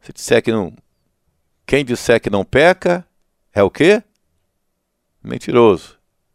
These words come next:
Porque quem disser que não peca, diz o quê? Não precisa de Salvador. Não precisa ter os pecados remidos pelo sangue de Jesus. Amém. Miriam Hilário, Deus abençoe, Miriam Hilário,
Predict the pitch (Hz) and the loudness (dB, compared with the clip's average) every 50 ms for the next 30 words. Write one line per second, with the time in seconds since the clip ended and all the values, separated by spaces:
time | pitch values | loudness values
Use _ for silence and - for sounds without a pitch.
0 | _ _ _ _ - - - 110 - - 117 107 - 120 110 - 110 110 104 - | _ _ _ _ -12 -8 -8 -8 -8 -8 -12 -4 -4 -4 -4 -2 -6 -8 -6 0
1 | 127 131 139 - 131 101 107 113 98 107 - - 143 170 185 175 - _ _ _ | 0 0 2 0 -2 -2 -2 -2 -2 -2 -2 0 0 0 0 -2 -6 _ _ _
2 | _ _ _ _ _ _ _ _ _ _ _ _ 85 78 85 95 104 104 - - | _ _ _ _ _ _ _ _ _ _ _ _ -16 -8 -4 -4 -4 -4 -4 -4
3 | 92 80 - - - 101 87 82 82 78 78 - - 82 82 82 85 82 71 69 | -6 -6 -6 -6 -6 -4 -4 -4 -6 -8 -10 -10 -6 -6 -6 -4 -4 -8 -8 -8
4 | 69 78 78 78 - _ _ _ _ _ _ _ _ _ _ _ _ _ _ _ | -8 -10 -10 -10 -14 _ _ _ _ _ _ _ _ _ _ _ _ _ _ _
5 | _ _ _ 95 85 92 - - 82 78 - - 98 - - 90 85 82 - _ | _ _ _ -12 -12 -10 -6 -6 -6 -6 -4 -6 -8 -4 -4 -6 -6 -6 -8 _
6 | - 80 - - 82 82 78 71 71 78 76 78 78 78 73 73 - - 85 71 | -8 -8 -4 -4 -4 -4 -4 -8 -8 -8 -8 -8 -8 -8 -10 -10 -10 -10 -10 -10
7 | 71 - - - 76 71 67 67 64 69 67 80 73 67 - 69 - - - - | -10 -14 -12 -12 -12 -12 -12 -16 -18 -10 -8 -8 -8 -8 -10 -16 -18 -16 -18 -18
8 | - - - _ _ _ _ _ _ _ _ _ _ _ _ _ _ _ _ _ | -20 -20 -20 _ _ _ _ _ _ _ _ _ _ _ _ _ _ _ _ _
9 | _ - 92 95 98 104 98 92 85 73 - - - _ _ _ _ _ _ _ | _ -8 -6 -4 -2 0 0 -2 -2 -6 -12 -20 -20 _ _ _ _ _ _ _
10 | - - 92 92 104 101 107 104 98 101 104 104 107 104 101 - - _ _ _ | -20 -10 -4 -2 0 0 2 2 2 2 2 2 2 0 0 -4 -6 _ _ _
11 | _ 98 95 90 110 95 95 104 92 - - 117 107 101 101 101 98 98 98 92 | _ -8 -4 -4 -2 -2 -2 -4 -4 -2 0 0 0 2 0 -2 -2 -2 0 0
12 | 98 104 107 107 101 101 92 | 0 2 2 2 0 0 -6